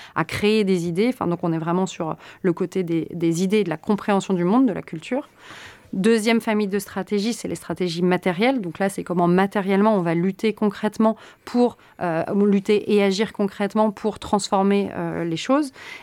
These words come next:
Et, euh, dernière stratégie, celle qui s'intéresse à, à la question du nombre, du nombre que l'on est et à se regrouper le plus largement possible.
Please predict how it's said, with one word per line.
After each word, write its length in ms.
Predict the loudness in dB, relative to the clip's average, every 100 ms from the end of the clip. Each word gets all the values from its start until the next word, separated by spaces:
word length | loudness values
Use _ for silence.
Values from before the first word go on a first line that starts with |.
| 0
Et, 280 | 2 2 -2
euh, 260 | -6 -6 -4
dernière 380 | -2 2 2 0
stratégie, 420 | -4 -2 -2 -2
celle 240 | 0 -4
qui 120 | -4
s'intéresse 580 | -4 -4 0 0 0 0
à, 200 | 0 0
à 120 | 0 -2
la 140 | -2
question 320 | -4 -2 0
du 120 | 2
nombre, 380 | 4 4 2 0 -12
du 160 | -6 -2
nombre 180 | -2
que 140 | -2 -4
l'on 180 | -4 -2
est 280 | 0 -2
et 80 | -4
à 40 | -6
se 140 | -6
regrouper 380 | -6 -6 -4 -4
le 60 |
plus 240 | -4 -6 -4
largement 340 | -2 -2 -2
possible. 420 | -4 -8 -10 -14